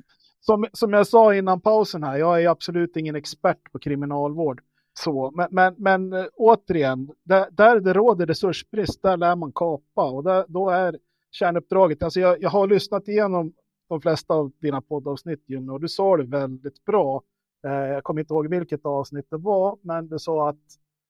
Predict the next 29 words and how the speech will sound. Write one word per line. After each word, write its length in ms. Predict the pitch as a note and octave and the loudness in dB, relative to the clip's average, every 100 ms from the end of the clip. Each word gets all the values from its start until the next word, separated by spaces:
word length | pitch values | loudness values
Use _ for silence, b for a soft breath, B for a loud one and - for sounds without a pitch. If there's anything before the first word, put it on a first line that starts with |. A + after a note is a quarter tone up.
| _ - | _ -12
"Jag 200 | D#3+ E3 | -4 -2
är 140 | E3+ | 0
ledsen 360 | F3+ E3+ - F#3 | 0 -2 -4 -2
grabben, 400 | D3+ C#3 D3 D3 | -2 -2 -4 -2
du 60 | |
har 100 | D#3+ | -2
inte 160 | D#3 D3+ | -2 -2
hållit 260 | E3 E3 | -2 0
måttet, 440 | F3 F3+ _ C3 - | 0 -2 _ -14 -8
nu 140 | E3 | -8
får 100 | - | -6
du 80 | D#3 | -6
sitta 420 | - E3 _ - | -4 -8 _ 0
här 200 | E3 C3+ | 2 2
ett 160 | B2 - | -6 -6
tag 340 | C#3+ B2+ B2 - _ - | -4 -4 -8 -20 _ -4
för 60 | |
att 140 | C#3+ C#3+ - | -4 -4 -10
du 120 | D3+ | -8
ska 140 | F3 | -4
inte 180 | C#3+ - | -6 -4
vara 120 | D3 | -2
ute 180 | C#3 C3 | -2 -4
bland 240 | C#3+ D3 | -10 -8
folk." 340 | F#3+ F#3 C3+ - | -6 -6 -6 -6
Och 60 | |
jag 100 | E3+ | -6
tror 220 | - C4 | -4 0
att 120 | G3+ | 0